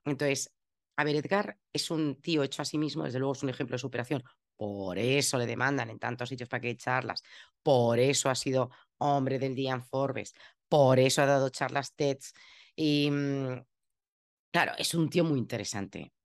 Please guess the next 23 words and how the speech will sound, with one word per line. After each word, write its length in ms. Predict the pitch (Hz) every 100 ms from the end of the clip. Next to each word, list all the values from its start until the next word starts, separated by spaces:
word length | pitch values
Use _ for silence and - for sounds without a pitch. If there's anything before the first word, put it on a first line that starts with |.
| _ 139
Y 80 |
además 240 | 120 117 127
es 60 | -
que 80 |
es 120 | 143 131
muy 180 | 120
natural, 520 | 101 95 95 95 85 -
es 200 | - 123
muy 260 | 143 151 - _
él. 300 | 117 95 - _ _ _ _ _ _ _ _ _ _ _ _ _ _
Vas 180 | - -
a 60 | 104
ver 140 | 139
que 100 | 147
es 180 | 131 - -
él. 300 | 113 92 - _ _ _ _ _ _ _
Y 100 | -
te 80 | 113
cuenta 160 | 113 139
las 100 | 139
cosas 300 | 151 156 147
que, 120 | -
sin 420 | - 165 160 156